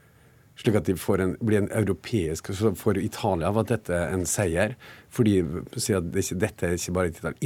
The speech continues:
italiensk problem, men de blir, blir på en måte et felles europeisk ansvar rundt, eh, mottakssentrene. For Tyskland så var kanskje det aller viktigste spørsmålet om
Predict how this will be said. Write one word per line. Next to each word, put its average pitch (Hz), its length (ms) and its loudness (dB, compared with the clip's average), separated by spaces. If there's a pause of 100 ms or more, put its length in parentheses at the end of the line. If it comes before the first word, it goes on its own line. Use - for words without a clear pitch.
italiensk 85 400 -2
problem, 104 320 0 (420)
men 104 140 2
de 101 80 2
blir, 85 320 -2
blir 95 260 2
på 85 80 -4
en 85 80 -2
måte 87 160 -4
et 82 120 -6
felles 85 280 -2
europeisk 85 480 -4
ansvar 85 400 -2 (840)
rundt, 107 320 0 (160)
eh, 90 160 0 (320)
mottakssentrene. 82 800 -2 (760)
For 131 160 4
Tyskland 123 640 0
så - 80 -2
var 180 160 -2
kanskje 156 300 0
det - 100 -8
aller 104 240 4
viktigste 90 480 -2
spørsmålet 85 640 -2
om 95 160 0